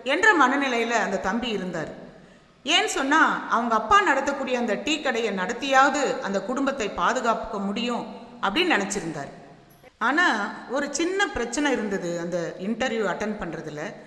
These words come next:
அவங்க அப்பா என்ன பண்ணாரு, அந்த இன்டர்வியூ கார்டு அந்த தம்பிக்கு கிடைச்ச உடனே அந்த குடும்பத்துல ஒரு பெரிய மகிழ்ச்சி. தன்னுடைய டீ கடைக்கு வரக்கூடிய எல்லா நபர்கள்கிட்டயும் சொல்லிட்டாரு, "என்னுடைய பையனுக்கு ஒரு பெரிய நிறுவனத்துல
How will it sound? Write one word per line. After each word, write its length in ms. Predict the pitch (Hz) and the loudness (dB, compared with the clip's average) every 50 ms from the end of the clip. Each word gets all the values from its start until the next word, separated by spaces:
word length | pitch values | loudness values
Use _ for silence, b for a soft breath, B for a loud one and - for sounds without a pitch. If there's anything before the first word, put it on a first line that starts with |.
| B B B B B B B B B B | B B B B B B B B B B
அவங்க 280 | B 233 254 262 247 233 | B 0 0 2 2 2
அப்பா 220 | 226 - 381 381 | 2 2 2 2
என்ன 300 | 359 269 - 240 247 302 | 2 2 0 0 0 -2
பண்ணாரு, 640 | - - 262 240 226 214 214 226 262 247 196 175 180 - - B B B B B | -2 -2 -2 -2 -2 -2 -2 0 0 0 0 -2 -4 -6 -10 B B B B B
அந்த 200 | - 269 277 269 | -2 0 0 0
இன்டர்வியூ 580 | 254 247 277 311 294 359 381 359 349 339 - | 0 0 0 0 0 0 0 0 0 -2 0
கார்டு 420 | - 247 254 254 240 240 226 208 190 | 2 4 4 4 4 4 2 0 0
அந்த 180 | 196 208 190 | 0 -2 -2
தம்பிக்கு 540 | - 202 202 254 277 320 254 294 - - 208 | 0 0 0 2 0 -2 -4 -4 -4 -4 -2
கிடைச்ச 240 | 196 220 240 - 294 | -2 -2 -2 0 0
உடனே 440 | 269 240 214 214 220 220 208 175 - - | 0 0 0 -2 -2 -2 -2 -4 -6 -6
அந்த 240 | 180 185 185 180 - | -6 -6 -6 -4 -4
குடும்பத்துல 420 | 240 240 269 277 277 - 247 214 190 | -4 -2 -2 -2 -2 -2 -2 -4 -4
ஒரு 140 | 180 175 | -4 -4
பெரிய 340 | - - 180 185 233 254 233 | -6 -6 -6 -6 -4 -4 -4
மகிழ்ச்சி. 580 | 214 180 160 - 214 190 - - 180 175 190 - - - B B B B B B B B | -4 -4 -6 -6 -8 -8 -8 -10 -10 -10 -10 -12 -14 -20 B B B B B B B B
தன்னுடைய 380 | B 277 302 320 285 311 294 277 294 | B 0 2 2 2 0 0 0 0
டீ 180 | 320 359 392 381 | 2 2 2 2
கடைக்கு 420 | - 359 330 302 294 294 294 277 | 2 0 0 0 0 -2 -2 0
வரக்கூடிய 460 | 240 226 226 247 240 262 254 254 247 214 | 0 0 0 0 -2 -2 -2 -2 -2 -2
எல்லா 360 | 180 180 214 285 349 403 370 | -2 -2 0 2 2 4 4
நபர்கள்கிட்டயும் 840 | 330 277 240 214 277 277 285 285 262 - 262 - 262 262 277 285 277 | 4 4 4 4 2 0 0 -2 -2 -4 -6 -6 -4 -4 -4 -2 -4
சொல்லிட்டாரு, 480 | 226 214 214 214 - 208 175 147 - - - - - B B B B B | -4 -4 -4 -4 -4 -4 -4 -4 -4 -8 -12 -14 -16 B B B B B
"என்னுடைய 360 | - 262 285 294 294 277 269 254 | -4 0 0 2 2 2 0 -2
பையனுக்கு 840 | 269 294 254 294 349 381 381 349 320 330 320 330 277 214 185 - 208 | 0 0 0 0 0 0 -2 -2 -2 -2 0 0 2 2 0 0 -2
ஒரு 180 | 226 254 240 | -2 -2 0
பெரிய 460 | - 254 247 240 277 330 349 370 381 320 | 0 0 0 2 2 4 4 4 4 4
நிறுவனத்துல 800 | 269 254 254 277 269 269 262 233 - 240 247 247 233 196 156 | 2 0 0 0 0 0 0 0 -2 0 2 4 4 4 4